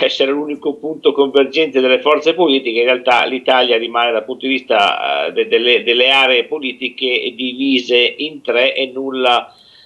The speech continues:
eh, sembra prevalere, quindi l'incertezza c'è. Eh,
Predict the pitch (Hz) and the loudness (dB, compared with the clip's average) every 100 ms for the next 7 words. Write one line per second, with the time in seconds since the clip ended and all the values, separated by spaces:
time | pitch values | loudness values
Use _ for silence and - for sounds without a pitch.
0 | - 147 - 143 139 143 131 127 131 127 | -4 -2 -2 -2 -2 0 0 0 0 -2
1 | 131 131 113 107 127 123 131 147 135 151 | 0 2 0 -2 -8 -8 -4 -4 -2 0
2 | 139 - 147 143 - 143 135 127 123 - | -2 -2 -2 -2 -2 0 2 2 0 -2
3 | - 135 147 - _ _ _ _ _ 156 | -2 -2 -2 -6 _ _ _ _ _ 2
4 | 156 151 139 | 6 6 2